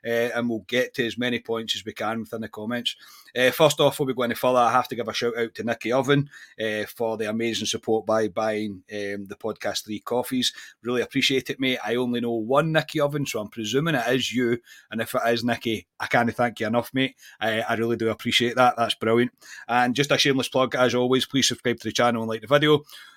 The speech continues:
and leave your comments on the opinions on what we are gonna discuss tonight. Additionally, if you'd like to go a step further to support the podcast, you can join the YouTube channel for becoming a member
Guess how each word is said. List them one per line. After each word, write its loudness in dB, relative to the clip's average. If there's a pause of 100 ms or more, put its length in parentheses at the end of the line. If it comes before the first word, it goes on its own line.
and 0
leave -2
your -2
comments -4
on -8
the -8
opinions -6
on -8
what -6
we -6
are -6
gonna -10
discuss -6 (120)
tonight. -2
Additionally, -2
if -6
you'd -6
like 0
to -8
go -2
a -6
step -6
further -4 (460)
to -10
support -4
the -8
podcast, -2
you -4
can -4
join 0
the -2
YouTube -4
channel -2
for -12
becoming -6
a -12
member 0